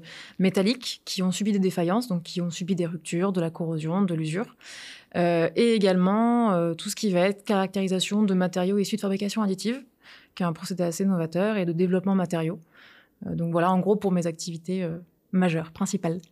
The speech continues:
Mon parcours d'études n'est pas forcément le plus direct et le plus classique,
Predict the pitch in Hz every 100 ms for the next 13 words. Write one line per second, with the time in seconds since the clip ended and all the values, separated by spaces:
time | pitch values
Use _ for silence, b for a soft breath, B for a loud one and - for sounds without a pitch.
0 | _ 196 233 247 247 254 247 233 262 254
1 | 190 190 - - 269 - 262 254 - -
2 | 240 240 254 254 247 208 185 202 226 226
3 | 220 185 208 208 220 - 180 - 190 190
4 | 202 202 285 -